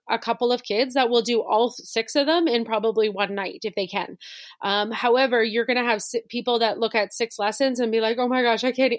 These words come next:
I don't even know where to start." And it's too much for them. So it's just being very mindful of, like, kind of keeping track of, like, who's where in terms of mastery, in terms of releasing the next lesson, just to make sure that it doesn't become so overwhelming for them.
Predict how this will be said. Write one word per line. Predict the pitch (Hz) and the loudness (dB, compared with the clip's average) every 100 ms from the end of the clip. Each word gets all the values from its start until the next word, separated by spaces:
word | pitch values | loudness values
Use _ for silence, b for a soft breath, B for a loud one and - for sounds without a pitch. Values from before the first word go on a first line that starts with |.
| - | 0
I | |
don't | 226 247 | 0 0
even | 247 | 2
know | 226 | 2
where | 220 208 | 2 0
to | |
start." | 208 - 190 262 | -2 -2 0 2
And | 262 233 | 2 0
it's | 233 | 0
too | - 269 | -4 -2
much | 285 277 | -2 -2
for | - | -6
them. | 185 175 - B B B | -6 -8 -10 B B B
So | - 240 220 214 - | 0 2 4 4 2
it's | 240 - | -2 -4
just | 240 - | -6 -4
being | 254 | -2
very | 262 277 349 | 0 2 4
mindful | 285 208 202 233 233 254 254 | 2 0 0 -2 0 0 2
of, | 220 | 2
like, | 202 208 | 0 -2
kind | - 233 | -2 -2
of | 220 - B B | 0 -2 B B
keeping | - 247 254 240 | -6 -4 -2 -2
track | - 233 202 220 | -2 0 0 0
of, | 240 202 | -4 -2
like, | 208 190 - _ _ _ - | -2 -4 -12 _ _ _ -4
who's | 269 254 | -2 -2
where | 220 208 220 233 277 302 - _ | 0 2 2 2 2 0 -4 _
in | 208 214 | -6 -4
terms | 226 214 | -2 -2
of | 214 | -2
mastery, | 190 214 - 262 262 269 | -2 -2 -2 0 0 2
in | 226 214 | 0 -2
terms | 233 226 214 | -2 -4 -2
of | 202 _ | -6 _
releasing | 220 240 240 240 254 240 | -2 0 0 0 0 0
the | |
next | 220 214 - | -2 -2 -4
lesson, | 277 294 294 311 B B B | -4 0 0 0 B B B
just | - 254 - | -2 -2 0
to | |
make | 277 262 262 | 0 0 0
sure | 277 240 240 | 0 2 2
that | 226 220 | 2 2
it | 226 | 2
doesn't | 226 233 311 | 0 2 2
become | 302 302 214 | 2 0 -2
so | - 190 | 0 0
overwhelming | 165 185 180 175 180 180 | 0 0 -2 -4 -8 -8
for | 175 | -10
them. | - - - | -10 -12 -16